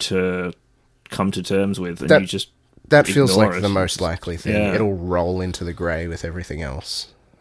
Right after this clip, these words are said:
Speaker 2: Um,
Speaker 1: You know, I, I can't remember who it was, 'cause this is a radio interview that I listened to many, many years ago.
Speaker 2: Mm.
Speaker 1: But he was a, <sighs> basically his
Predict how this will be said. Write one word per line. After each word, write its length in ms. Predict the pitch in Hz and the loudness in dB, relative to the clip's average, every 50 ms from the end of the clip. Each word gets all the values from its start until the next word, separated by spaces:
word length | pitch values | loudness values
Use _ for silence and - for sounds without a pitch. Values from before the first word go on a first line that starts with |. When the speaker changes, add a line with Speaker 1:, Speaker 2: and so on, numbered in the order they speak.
| _ _ - | _ _ -12
Speaker 2:
Um, 400 | 85 85 80 80 78 71 - - - _ _ _ - | -10 -8 -8 -8 -8 -10 -10 -12 -16 _ _ _ -8
Speaker 1:
You 160 | 113 113 101 | -2 -2 0
know, 260 | 101 95 98 101 101 | 0 2 2 2 2
I, 200 | 101 101 104 - _ _ _ _ _ - | 2 0 0 -2 _ _ _ _ _ -10
I 100 | 104 110 | -10 -8
can't 280 | - - 120 113 - - | -4 0 0 0 0 0
remember 760 | 98 101 101 98 98 95 98 95 92 92 92 90 90 85 - _ _ _ - - - | 0 0 0 0 0 0 0 0 0 0 -2 -4 -4 -6 -10 _ _ _ -20 -12 -2
who 180 | - 101 101 95 | 0 2 2 2
it 80 | - | 0
was, 420 | - 87 87 87 87 87 82 - - | -2 -6 -6 -6 -8 -8 -8 -8 -8
'cause 340 | - - 95 92 - - - - - | -8 -6 -8 -8 -8 -10 -14 -10 -8
this 200 | 104 101 - - | -6 -6 -4 -6
is 140 | 90 92 | -6 -6
a 140 | 92 92 92 90 | -6 -6 -6 -6
radio 420 | 98 92 95 92 90 90 90 87 | -6 -4 -6 -6 -6 -6 -6 -6
interview 400 | 92 95 - 95 - 92 90 90 | -6 -8 -8 -8 -10 -8 -8 -8
that 140 | 87 87 90 | -6 -6 -8
I 220 | 90 87 90 90 85 - | -6 -6 -8 -8 -10 -10
listened 320 | 95 - - - 90 87 | -10 -10 -8 -10 -10 -10
to 300 | - - 90 87 87 87 - | -10 -8 -8 -6 -8 -8 -6
many, 240 | 95 98 98 95 87 | -4 -4 -2 -2 -4
many 220 | 80 82 78 80 | -6 -10 -12 -12
years 260 | 85 85 85 87 87 | -10 -10 -10 -10 -10
ago. 260 | - - - - - - - _ _ - | -12 -14 -16 -16 -16 -18 -20 _ _ -6
Speaker 2:
Mm. 260 | 101 98 87 80 90 - _ _ _ _ _ _ - | -4 -4 -4 -4 -6 -10 _ _ _ _ _ _ -8
Speaker 1:
But 540 | 92 92 90 90 85 - - - - - - | -6 -4 -4 -4 -6 -8 -10 -12 -12 -12 -12
he 340 | - - - 92 92 95 95 | -14 -12 -10 -8 -6 -6 -6
was 240 | 92 95 95 104 90 | -6 -8 -10 -8 -8
a, 400 | 82 92 90 92 92 92 92 90 _ _ _ _ - _ _ _ _ _ _ _ _ _ _ _ _ _ _ - | -8 -8 -8 -8 -8 -10 -10 -12 _ _ _ _ -20 _ _ _ _ _ _ _ _ _ _ _ _ _ _ -14
<sighs> 60 | - 101 98 - - - - - - - - - - - - - | -12 -12 -10 -10 -10 -12 -12 -12 -14 -14 -16 -18 -20 -20 -20 -12
basically 560 | - 107 120 123 - - - - 104 107 101 101 | -12 -10 -8 -6 -6 -6 -6 -4 -2 -2 -2 -2
his 280 | - 101 98 92 - | -4 -6 -8 -8 -8